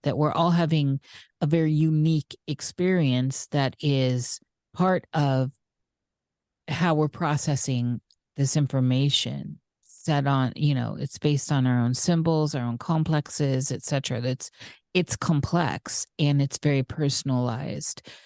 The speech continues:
And this is something I've always valued in, in the process of whatever we're going through here, because it is a big deal. Whatever we're going through here is very special, in my opinion,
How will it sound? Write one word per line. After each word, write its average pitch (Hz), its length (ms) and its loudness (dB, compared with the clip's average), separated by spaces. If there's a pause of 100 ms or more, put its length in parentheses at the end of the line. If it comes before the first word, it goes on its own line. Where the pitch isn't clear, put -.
(380)
And 151 440 2 (120)
this 180 300 0
is 220 100 0
something 147 420 0
I've 135 180 0
always 139 400 -2
valued 135 720 0 (180)
in, 135 520 0 (120)
in 156 180 2
the 139 100 2
process 147 800 -4
of 127 140 -2
whatever 170 360 4
we're 139 120 2
going 143 420 2
through 117 220 -8
here, 120 520 -10 (520)
because 156 300 2
it 160 100 2
is 190 300 0 (120)
a 143 80 2
big 139 260 0
deal. 135 260 2 (100)
Whatever 196 440 2
we're 208 120 2
going 156 340 0
through 147 180 -2
here 135 220 0
is 123 160 -4
very 143 180 0
special, - 600 -4
in 139 180 2
my 131 140 4
opinion, 123 540 -4